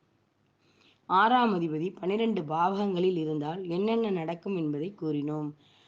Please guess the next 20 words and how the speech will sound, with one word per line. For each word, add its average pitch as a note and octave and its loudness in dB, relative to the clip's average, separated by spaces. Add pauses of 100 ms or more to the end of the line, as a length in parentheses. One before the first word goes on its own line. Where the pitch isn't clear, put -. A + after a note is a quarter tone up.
(320)
ஆறாம் A#3 4
அதிபதியை D#3+ -2
குரு G3+ 0
பகவான் F#3+ 2 (460)
பிரபு F3+ -2
ஜாதகத்தில் E3+ -2
பார்த்தால் C#3+ -4 (180)
நோயின் G#3 0
தாக்கம் D3+ -4 (680)
குறையும். D#3+ 0 (460)
கோச்சாரத்தில் A#3+ 2
வரும் E3 -2
குரு F#3+ 0
பகவான் E3 -2 (240)
ஆறாம் A3 4
அதிபதியை E3+ -2
பார்க்கும் E3 -10
பொழுது C3+ -6 (560)
நோயின் A3+ 2
தாக்கம் D#3+ -4